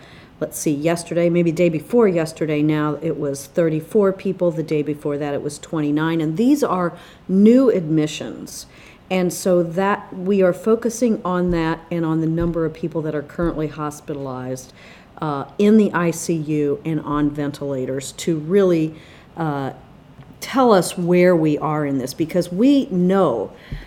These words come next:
that as we get more tests, we are going to have more positives.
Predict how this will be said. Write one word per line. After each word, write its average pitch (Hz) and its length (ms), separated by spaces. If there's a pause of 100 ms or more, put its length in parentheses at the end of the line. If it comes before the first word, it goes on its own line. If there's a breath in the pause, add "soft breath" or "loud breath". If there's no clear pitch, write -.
(180 loud breath)
that 170 220
as 185 260
we 185 80
get 175 200
more 160 240
tests, - 760
we 233 220
are 180 160
going 156 240
to 143 60
have 151 160
more 139 180
positives. 147 640